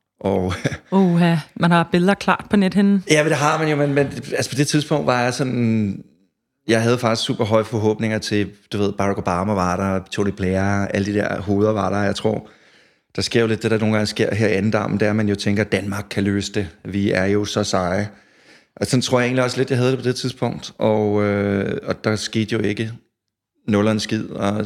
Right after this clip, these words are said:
Speaker 1: det hele, det var jo en stor skuffelse. Og det tror jeg lidt var sådan startpunktet til, at jeg lidt blev provokeret af, at der ikke rigtig skete noget fra regeringens side. Og,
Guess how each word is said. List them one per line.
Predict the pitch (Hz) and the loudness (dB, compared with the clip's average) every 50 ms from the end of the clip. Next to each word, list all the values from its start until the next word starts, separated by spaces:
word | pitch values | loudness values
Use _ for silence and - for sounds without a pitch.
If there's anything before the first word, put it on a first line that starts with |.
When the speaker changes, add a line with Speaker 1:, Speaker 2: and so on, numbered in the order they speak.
| - - _ _ _ - - | -8 -10 _ _ _ -6 -4
Speaker 1:
det | 104 95 | -2 -2
hele, | 98 104 110 107 101 | 0 0 0 0 0
det | 110 101 | 0 0
var | 104 101 101 | 0 0 0
jo | 101 | 0
en | 104 107 - | -2 -2 -4
stor | - - 110 | -4 -4 -4
skuffelse. | 101 - - 107 107 98 107 113 101 - 117 - _ _ _ _ _ _ _ _ _ _ _ _ _ _ - | -4 0 0 0 0 0 -2 -6 -8 -8 -12 -14 _ _ _ _ _ _ _ _ _ _ _ _ _ _ -6
Og | 113 - | -2 0
det | 131 123 123 | 0 0 0
tror | - 139 131 | 0 0 0
jeg | 123 | 2
lidt | 120 123 127 123 - - - - _ _ _ _ _ _ _ _ _ _ _ - | 2 2 2 0 -4 -16 -20 -20 _ _ _ _ _ _ _ _ _ _ _ -4
var | 107 113 110 | 0 0 0
sådan | 107 123 131 110 | 2 0 -2 -2
startpunktet | 101 - - - - - - - - - - - - - - - - - _ - 143 123 - - - - 117 113 107 | -2 -4 -6 -6 -6 -8 -8 -8 -6 -4 -2 -2 -2 -4 -8 -14 -18 -18 _ -2 0 0 0 -2 -4 -2 -2 -2 -2
til, | - - 113 113 113 113 - | -2 -2 0 0 0 -2 -2
at | - 113 101 | -2 -2 0
jeg | 110 107 | 0 0
lidt | 110 104 - | -2 -2 -4
blev | - - | -8 -10
provokeret | - - 117 110 - - 120 - - 117 110 110 110 - _ _ - | -6 -4 -4 -4 -2 -2 -4 -4 -2 -4 -6 -8 -10 -14 _ _ -2
af, | - 107 107 - - - - | -2 -2 -2 -2 -6 -6 -4
at | 110 101 101 - - - | -4 -4 -4 -6 -6 -4
der | 95 | -2
ikke | 95 101 - 104 | -2 -2 -2 -4
rigtig | 98 101 - 104 | -4 -4 -6 -8
skete | - - 101 98 | -6 -4 -4 -4
noget | 98 98 95 95 | -4 -4 -6 -6
fra | - 104 101 104 107 | -6 -8 -8 -8 -8
regeringens | 98 101 98 104 107 - 113 107 101 | -8 -8 -6 -6 -6 -6 -6 -8 -8
side. | - 104 101 101 101 107 - | -6 -6 -6 -6 -6 -8 -8
Og, | - - 98 98 101 98 98 95 95 - | -4 -2 -2 0 0 0 -2 -4 -6 -10